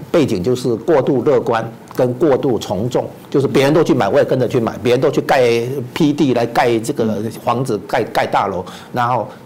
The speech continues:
其他开发商也跟进，就是这里面有一种一窝蜂现象，叫做过度从众啊。那这个完全就是所谓泡沫的那个条件啊。你会看到很多所谓资产泡沫出来，就是有这些过度乐观、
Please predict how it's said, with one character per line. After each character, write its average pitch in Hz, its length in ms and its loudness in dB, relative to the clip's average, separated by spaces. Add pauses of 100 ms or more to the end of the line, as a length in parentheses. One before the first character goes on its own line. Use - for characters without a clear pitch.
(360)
其 135 140 -2
他 131 120 0 (480)
开 127 140 0
发 123 140 -2
商 123 200 -4
也 196 60 -4
跟 131 240 0
进， 131 100 -2 (300)
就 202 100 4
是 180 140 2 (240)
这 196 80 4
里 135 100 2
面 160 160 2
有 117 140 2
一 151 60 0
种 - 120 0 (120)
一 214 180 0
窝 160 160 4
蜂 151 180 0
现 135 240 0
象， 110 200 -4
叫 135 120 0
做 113 180 -2 (140)
过 147 200 4
度 127 240 0
从 101 340 -6
众 - 160 -2 (140)
啊。 95 100 -6 (380)
那 156 160 2
这 - 160 0
个 139 100 0
完 131 220 -2
全 110 180 -2
就 123 160 0
是 110 180 -4 (120)
所 - 160 -6
谓 110 100 -2
泡 127 240 -2
沫 113 220 -2
的 98 160 -4
那 110 100 -4
个 95 160 -8 (160)
条 - 180 -4
件 120 200 -2 (160)
啊。 - 100 -6 (340)
你 107 80 -2
会 131 120 2
看 131 180 -2
到 123 180 0 (200)
很 98 180 -6
多 123 100 2
所 120 140 -4
谓 113 100 0 (120)
资 160 120 -2
产 92 200 -2
泡 123 180 -2
沫 113 160 -2
出 110 160 -4
来， 82 160 -6
就 127 100 -2
是 120 120 2
有 92 80 0
这 117 160 0
些 104 200 -4 (680)
过 151 120 4
度 131 140 2
乐 123 140 4
观、 113 200 -4